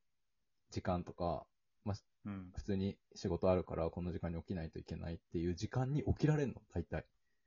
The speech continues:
Speaker 2: えー、すごっ。
Speaker 1: それはなんか、す-、変なのって言われる。
Speaker 2: 変なの。
Speaker 1: <laughs> そう、言われた。
Speaker 2: <laughs>
Speaker 1: 例に漏れず、今回も言われたんですけど。そう。目覚まし時計をかける習慣がないんだよね。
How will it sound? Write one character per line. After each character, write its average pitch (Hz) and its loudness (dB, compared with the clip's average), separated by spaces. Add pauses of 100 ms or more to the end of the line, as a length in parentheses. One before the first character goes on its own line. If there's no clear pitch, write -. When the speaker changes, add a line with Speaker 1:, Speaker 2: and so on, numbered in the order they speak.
(400)
Speaker 2:
え 151 2
ー、 156 8
す 127 -2
ご 139 8
っ。 139 -4 (100)
Speaker 1:
そ - 0
れ 165 4
は 139 6
な 107 4
ん 104 0
か、 - -6 (400)
す-、 - -12
変 139 6
な 98 4
の 95 2
っ 101 2
て - -16
言 78 0
わ 73 0
れ 80 -2
る。 78 -6 (1080)
Speaker 2:
変 139 4
な 101 2
の。 101 -2 (220)
Speaker 1:
<laughs> - -2
そ - 12
う、 139 10 (640)
言 101 6
わ 95 6
れ 151 10
た。 - 4 (720)
Speaker 2:
<laughs> 247 8
Speaker 1:
例 117 10
に 95 6
漏 92 6
れ 98 12
ず、 85 -2 (260)
今 226 0
回 92 0
も 82 -2
言 170 6
わ - 10
れ - 4
た 196 6
ん - 2
で 147 -2
す - -2
け - -6
ど。 - -8 (460)
そ 101 0
う。 - -8 (160)
目 127 2
覚 240 2
ま 277 -2
し 311 -2
時 311 2
計 - 6
を 92 6
か 104 2
け 127 4
る 98 8
習 95 2
慣 95 0
が 90 2
な 92 4
い 92 4
ん 85 2
だ 76 -2
よ 67 -4
ね。 - -8